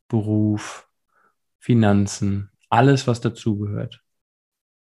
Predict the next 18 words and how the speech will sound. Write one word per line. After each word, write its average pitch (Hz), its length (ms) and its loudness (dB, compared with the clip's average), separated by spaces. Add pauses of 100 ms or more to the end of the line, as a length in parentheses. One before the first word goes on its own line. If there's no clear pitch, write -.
(140)
Und - 60 -4
da 110 80 4
musste 143 260 6
ich 135 80 2
doch 127 160 2
ganz 147 280 0
deutlich 135 360 2
feststellen, 151 800 -2 (1900)
dass - 580 -2 (400)
neun 113 420 6
von 170 300 2
zehn, 127 480 2
also 120 160 0
sagen 127 160 4
wir 147 100 2
mal 123 140 2
neunzig 139 500 0
Prozent - 720 -2